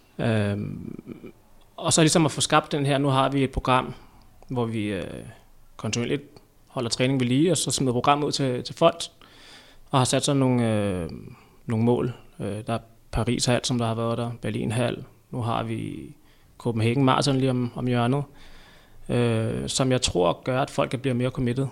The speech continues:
øh, når vi ligesom får et program her, bum, det er sådan her, vi løber, især om lørdagen. Øh, det er så, så langt, vi, vi løber. Øh, følg med, øh, eller vær med. Og så... Øh, ja, t-, og så, mm,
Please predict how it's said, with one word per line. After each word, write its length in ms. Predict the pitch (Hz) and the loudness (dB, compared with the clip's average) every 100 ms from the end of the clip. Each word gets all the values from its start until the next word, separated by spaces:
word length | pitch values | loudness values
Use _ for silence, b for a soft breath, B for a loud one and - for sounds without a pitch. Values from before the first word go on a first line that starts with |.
| - 139 | -8 -6
øh, 60 | 117 107 104 107 - | -4 -2 -4 -8 -12
når 100 | - | -6
vi 40 | 117 | -4
ligesom 200 | 113 120 | -4 -4
får 180 | - 131 | -4 -4
et 60 | |
program 300 | - - 123 120 | -6 -8 -6 -4
her, 120 | 143 | -4
bum, 280 | - 123 110 - | -2 -4 -6 -4
det 60 | 143 | -2
er 40 | |
sådan 200 | 131 127 | 0 -2
her, 80 | 120 | -2
vi 80 | 120 | -2
løber, 280 | 117 139 - | -2 -4 -4
især 240 | 117 139 | -2 -2
om 100 | 123 | -2
lørdagen. 460 | 117 127 170 160 143 b b b b b b b _ - | 0 0 0 -2 -6 b b b b b b b _ -4
Øh, 80 | 120 110 104 | 0 0 0
det 140 | 107 123 | -2 -2
er 40 | |
så, 140 | 143 | -2
så 80 | 120 | 0
langt, 320 | 123 117 143 131 | 0 -2 -4 -4
vi, 140 | 120 120 | -4 -4
vi 100 | 117 | -4
løber. 340 | 117 - 123 110 - - | -4 -4 -6 -6 -12 -8
Øh, 60 | 113 107 107 107 110 - - | -6 -6 -6 -10 -12 -18 -20
følg 280 | - 127 | -6 -2
med, 160 | 120 123 - - 160 | 0 -2 -6 -12 -6
øh, 380 | 127 117 104 | -6 -4 -8
eller 120 | 110 104 | -8 -4
vær 120 | 117 | -2
med. 140 | 139 113 | 0 -2
Og 100 | 110 - - - | -4 -12 -20 -14
så... 140 | - | -8
Øh, 160 | 120 110 104 104 - - _ _ - - - | -6 -4 -8 -12 -16 -20 _ _ -20 -20 -6
ja, 60 | 113 | -6
t-, 160 | - | -2
og 80 | - | -2
så, 120 | - 170 | -2 -4
mm, 80 | - | -6